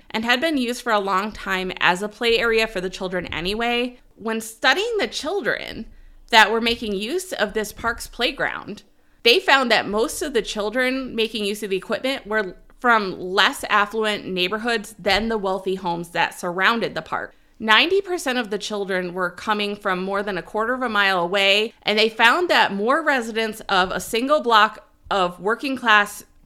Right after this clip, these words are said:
people in Yorkville, which was three quarters of a mile away from the park, were using the playground than the residents of the wealthy eastern perimeter of the park.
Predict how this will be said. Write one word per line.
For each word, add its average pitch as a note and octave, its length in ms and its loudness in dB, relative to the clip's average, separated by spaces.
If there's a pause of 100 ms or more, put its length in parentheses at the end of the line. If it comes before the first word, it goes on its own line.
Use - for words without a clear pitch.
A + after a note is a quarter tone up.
people F3+ 500 0
in F3+ 300 -2
Yorkville, F3 920 0
which G#3+ 240 -2
was F3+ 420 -2 (160)
three C4+ 220 -4
quarters B3 360 0
of F#3+ 100 -6
a F#3+ 60 -6
mile E3 340 0
away D#3+ 260 -2
from E3+ 180 -8
the E3+ 80 -6
park, C#3+ 420 -4 (260)
were G3+ 160 4
using A3+ 360 -2
the G#3+ 80 2
playground F3+ 640 0
than F3+ 220 2
the A3+ 100 0
residents F3+ 640 -2
of F3+ 300 0
the G#3+ 100 0
wealthy E3+ 600 -4
eastern F3 280 -6
perimeter F#3+ 500 0
of C#3+ 100 -8
the F3 60 -14
park. - 360 -8